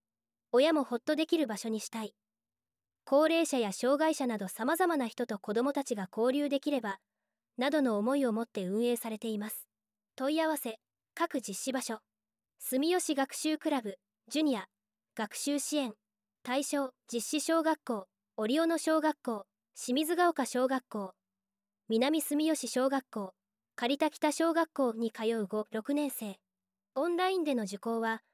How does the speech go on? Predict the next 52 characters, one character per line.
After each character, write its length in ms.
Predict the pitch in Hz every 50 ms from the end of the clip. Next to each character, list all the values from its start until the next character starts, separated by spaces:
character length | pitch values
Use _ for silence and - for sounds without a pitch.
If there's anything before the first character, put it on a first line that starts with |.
| _ _ _ _ _ _ _ -
区 140 | - 285
内 220 | 277 285 285 285 240
在 200 | 240 240 240 254
住 200 | 220 254 262 262
の 120 | 262 254
小 240 | 233 - 269 262 277
学 240 | 285 294 - 285 254
五、 160 | 247 240 233 _ -
六 220 | 233 240 - 330
年 180 | 339 370 392 370
生 200 | - 320 294 254
の 100 | 214 190
希 160 | - - 214
望 140 | 208 262 311
者 140 | 294 294 254
が 120 | - 190
対 200 | - - 202 208
象 180 | 208 - 214 208
で 140 | - 208 202
す。 180 | - - - _ _ _ _ _ _ _ _ _ _ _ _ 233
令 220 | 269 330 359 330
和 100 | 277 220
八 280 | 202 - 196 - - 269
年 200 | 262 247 220 -
四 180 | - - 226
月 220 | 220 269 294 - 302
現 240 | 262 294 302 285
在、 220 | 254 240 214 202 - _ _ _ _ _ _ _ _ _ _
住 300 | - - - 254 277 320 349
吉 220 | 359 349 - 311
学 180 | 269 269 - -
習 240 | - - 302 311 302
ク 120 | - 311
ラ 100 | 302 269
ブ、 160 | 226 208 196 - _ _ _ _
学 200 | - 220 208 -
習 240 | - - 294 294 294
支 180 | - - 302 302
援。 160 | 269 226 202 _ _ _ _ _ _ _ _ _ _ _
区 160 | - - 330 330
内 220 | 330 320 302 269
在 240 | 214 247 240 247 254
住 180 | 226 277 277
の 140 | 277 285 277
中 260 | - - - 320 339
学 220 | 285 269 - - 202
一 200 | 202 190 - -
か 120 | - 262
ら 100 | 226 190
三 260 | - - 214 233 254
年 160 | 269 285 285 254
生。 280 | - - 214 196 -